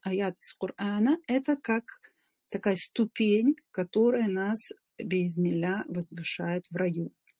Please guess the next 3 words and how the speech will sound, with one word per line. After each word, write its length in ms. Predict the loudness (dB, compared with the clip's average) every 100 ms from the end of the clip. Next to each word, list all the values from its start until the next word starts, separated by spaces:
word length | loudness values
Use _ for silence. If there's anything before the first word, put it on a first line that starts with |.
| _ _ _ _ _ _ _ _ _ _ -20 -20 -20 -20 -6 2
Поэтому, 640 | 2 8 10 10 10 6 _ -6
когда, 640 | -4 -2 4 6 6 2 -4 _ _ _ _
э, 40 | -8